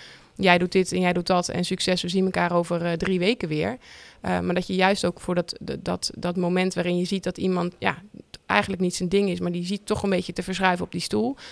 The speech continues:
dat je dan toch goh vraagt van: "Goh, Arjan, ik zie dat je toch, wil jij ook wat zeggen, oh, hierover?" "Ja, nou ja, het is misschien niet mijn rol, maar ik vind toch dit of dit, of ik zit hierover na te denken."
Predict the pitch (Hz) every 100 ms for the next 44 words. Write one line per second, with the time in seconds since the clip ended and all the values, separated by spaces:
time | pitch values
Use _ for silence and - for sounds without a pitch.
0 | - - - - 170 156 156 - 180 190
1 | 180 - 185 202 - 180 175 185 - 196
2 | 185 - - 196 - 208 190 202 202 -
3 | 269 202 190 175 165 92 92 175 180 165
4 | 160 202 - 190 202 190 170 - 185 196
5 | 196 175 180 175 - - - 214 262 240
6 | 202 208 - 220 202 202 - 202 185 180
7 | 220 208 - - 190 202 220 214 208 208
8 | 202 208 185 190 202